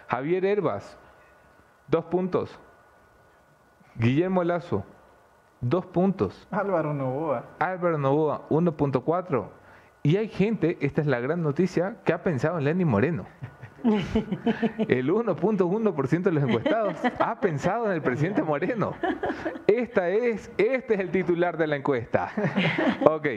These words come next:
Speaker 1: listo, señores. Queríamos compartir esto. Esto rara vez se comparte con, con la audiencia en general, eh, pero son,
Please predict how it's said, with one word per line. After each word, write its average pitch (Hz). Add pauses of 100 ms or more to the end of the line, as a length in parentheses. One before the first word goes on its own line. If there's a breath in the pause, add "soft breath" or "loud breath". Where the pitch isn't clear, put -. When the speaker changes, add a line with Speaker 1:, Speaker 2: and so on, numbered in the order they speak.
(320)
Speaker 1:
listo, 131
señores. 110
Queríamos 151
compartir 123
esto. 143
Esto 143
rara 135
vez 127
se 127
comparte 117
con, 101 (240)
con 110
la 107
audiencia 135
en 113
general, 147 (580 loud breath)
eh, 98 (320)
pero 117
son, 113